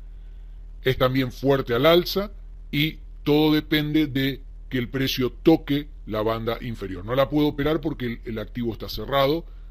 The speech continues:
ya es tarde, no la puedo operar. Pero, digamos, el precio si toca la banda inferior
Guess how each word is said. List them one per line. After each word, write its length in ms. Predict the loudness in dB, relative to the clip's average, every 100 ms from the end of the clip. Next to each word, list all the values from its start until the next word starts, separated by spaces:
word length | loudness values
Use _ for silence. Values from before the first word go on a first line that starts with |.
| -16 -16 -10
ya 160 | -4
es 100 | -4 2
tarde, 500 | 4 4 2 -2 -4 -14 -16 -16 -12
no 160 | -6 -2
la 140 | -2
puedo 200 | -2 -2
operar. 360 | -2 -6 -8 -12 -16 -16 -6
Pero, 340 | 2 4 4 2 -10 -14
digamos, 540 | -8 -4 -4 -6 -10 -10 -14 -14 -14 -14 -8
el 140 | -6
precio 320 | -2 0 -2
si 120 | -4
toca 340 | 2 4 4 4
la 120 | 4
banda 440 | 4 2 0 -2 -4
inferior 640 | -6 -4 2 4 6 4